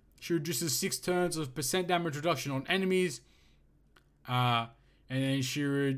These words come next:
uh, changes block and recovery orbs to Semler orbs. And for three turns, she boosts Int-driven and powerhouse characters, uh, characters by two turns. So three turn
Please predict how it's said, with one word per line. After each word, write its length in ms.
uh, 120
changes 440
block 420
and 140
recovery 500
orbs 360
to 60
Semler 440
orbs. 440
And 140
for 160
three 640
turns, 720
she 240
boosts 500
Int-driven 640
and 160
powerhouse 560
characters, 680
uh, 380
characters 340
by 160
two 260
turns. 360
So 260
three 280
turn 260